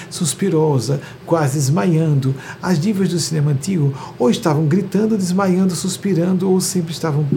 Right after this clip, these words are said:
passivas, submissas, o que as femme fatales alteraram. Fiz mais al-, algum pedido de pesquisa? Encerramos.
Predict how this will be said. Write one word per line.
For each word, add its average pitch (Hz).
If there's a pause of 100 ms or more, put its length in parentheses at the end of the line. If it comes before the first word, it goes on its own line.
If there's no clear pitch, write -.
passivas, 135 (240)
submissas, 151
o -
que 143
as 143
femme 135
fatales 135 (240)
alteraram. 135 (680)
Fiz 262
mais 196
al-, 156 (320)
algum 151
pedido 143
de 135
pesquisa? 220 (180)
Encerramos. 180